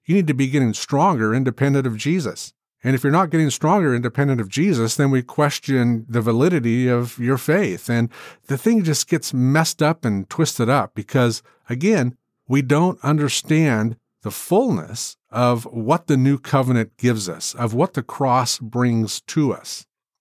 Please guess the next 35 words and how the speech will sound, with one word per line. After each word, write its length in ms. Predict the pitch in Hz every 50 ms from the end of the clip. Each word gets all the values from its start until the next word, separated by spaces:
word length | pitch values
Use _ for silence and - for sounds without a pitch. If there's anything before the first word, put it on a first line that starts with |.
| _ _ _ _ _ -
As 200 | 113 127 139 123
a 100 | 123 101
former 360 | - - 160 165 165 147 123
pastor, 600 | - - 143 160 185 196 175 - - 120 107 107
if 120 | 113 - -
I 120 | 139 147
would 140 | 151 151 131
have 160 | 127 120 -
told 280 | - - 139 143 135 113
the 80 | 113
people 460 | - - 165 160 - - 135 120 113
listening 460 | 113 139 160 - - 143 135 123 113 110
to 200 | - 131 117 104
me 220 | 113 113 110 110
as 140 | 107 104 -
I 100 | 107 110
kind 280 | - - 135 131 120
of 80 | 110 -
pranced 440 | - - 135 139 131 123 - - -
around 300 | 120 123 127 127 127 120
on 140 | 110 101 95
the 80 | 90
stage 760 | - - - - 143 175 190 151 92 80 87 98 120 - - _ _ _ _ _ _ -
that 200 | 131 123 127 131
they 140 | 135 135 139
were 180 | 131 127 107
free 640 | - - - 135 147 202 233 151 101 92 104 113 _ _ _ _ -
and 140 | - 123 123
that 100 | 120 110
they 120 | - 117 113
didn't 320 | 110 151 170 156 139 131
need 200 | 135 156 160 123
to 60 | 107
be 320 | 82 _ - 117 127 151 147
there, 360 | 151 151 160 185 214 202